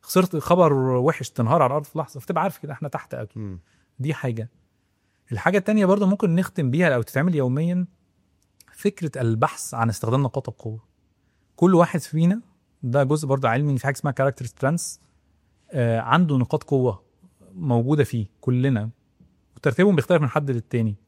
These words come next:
Speaker 1: البحث عن نقاط القوة واستخدامها في الحياة بيفرق كتير قوي. وده كان approach جديد في السايكولوجي. طول عمر السايكولوجي بنسميه conventional psychology أو traditional psychology،
Speaker 2: مم.
Speaker 1: العلم النفس التقليدي، كان دايمًا يقول لك إيه، "فين المشكلة؟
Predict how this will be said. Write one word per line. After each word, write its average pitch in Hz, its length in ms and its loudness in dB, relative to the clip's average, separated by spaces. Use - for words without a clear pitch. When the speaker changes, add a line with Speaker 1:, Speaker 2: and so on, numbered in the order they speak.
Speaker 1:
البحث 123 460 0
عن 110 160 0
نقاط 160 280 0
القوة 117 420 -6
واستخدامها 131 720 -2
في - 100 -10
الحياة 120 340 -2
بيفرق 139 280 -6
كتير - 220 -10
قوي. - 120 -16
وده 131 280 4
كان 147 200 0
approach 180 220 -2
جديد 160 160 0
في - 80 -18
السايكولوجي. 123 420 0
طول 165 200 2
عمر 160 200 4
السايكولوجي 139 520 0
بنسميه 123 280 -2
conventional 123 680 0
psychology 123 380 -2
أو 113 120 -2
traditional 120 460 -2
psychology، 123 340 -2
Speaker 2:
مم. 123 140 0
Speaker 1:
العلم 117 420 -2
النفس 123 320 -2
التقليدي، 127 600 -2
كان 127 280 -2
دايمًا 143 200 0
يقول 143 200 -2
لك 135 120 -6
إيه، 135 140 -4
"فين 160 140 0
المشكلة؟ 127 360 -2